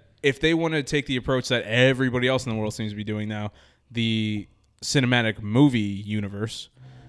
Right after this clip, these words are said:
if they were to do that approach, it could very well work for Pokemon.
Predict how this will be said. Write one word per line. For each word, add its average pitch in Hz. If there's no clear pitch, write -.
if 113
they 147
were 151
to 123
do 147
that 107
approach, 107
it 135
could 190
very 151
well 139
work 120
for 127
Pokemon. 104